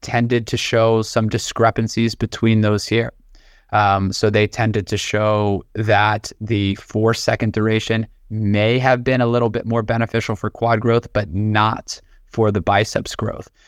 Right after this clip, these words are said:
And so it's important to, to look at that, I think, as well. So relatively, let's say the four second is better for quad growth. I'm not saying that it is, but if we just take that argument for a moment, I think conceptually that might mean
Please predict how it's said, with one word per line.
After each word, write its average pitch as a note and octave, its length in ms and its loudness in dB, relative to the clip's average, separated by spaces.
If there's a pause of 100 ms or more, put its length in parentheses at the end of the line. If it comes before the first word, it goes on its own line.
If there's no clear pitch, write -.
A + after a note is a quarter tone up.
(240)
And A2+ 200 0
so A#2 460 2 (140)
it's B2+ 180 -2
important D#3 520 0
to, B2+ 440 0
to A#2 120 -2
look A2+ 340 0
at A#2 120 0
that, A2+ 180 0
I A2 80 0
think, G2+ 200 -6
as F#2+ 160 -6
well. A2+ 460 4 (480)
So C3+ 160 0
relatively, A#2+ 720 2
let's A#2+ 300 2
say C3 180 0
the A#2+ 140 0
four A2+ 340 -2
second G#2 460 -2 (100)
is A2+ 240 -2
better G2+ 340 0
for G2+ 160 -6
quad G2+ 360 -4
growth. G2 340 -8 (140)
I'm A#2+ 140 2
not A2 180 2
saying G#2+ 300 0
that G2+ 140 0
it G2+ 100 0
is, G2+ 200 0
but G2+ 140 -2
if G2 100 0
we A2 80 0
just G#2 220 -4
take G#2+ 240 0
that G2+ 160 0
argument G2+ 380 -2
for G#2+ 140 -8
a G2 40 -6
moment, A2 360 0 (760)
I C#3+ 100 6
think E3 220 0
conceptually B2+ 880 0
that A2+ 260 2
might C3 460 2
mean A2 540 -2